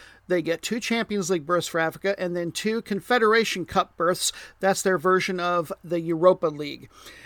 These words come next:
And the league race, as I mentioned, it's a doozy. Three clubs are within three points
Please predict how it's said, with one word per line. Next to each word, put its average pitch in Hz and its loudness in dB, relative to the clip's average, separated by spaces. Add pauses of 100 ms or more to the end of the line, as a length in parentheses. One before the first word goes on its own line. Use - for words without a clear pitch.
(200)
And 190 2
the 175 2
league 180 0
race, 185 4
as 175 0
I 175 0
mentioned, 170 -4
it's 175 -4
a 180 -2
doozy. 170 4
Three 240 0
clubs 190 4
are 170 -2
within 165 -4
three 240 -2
points 202 0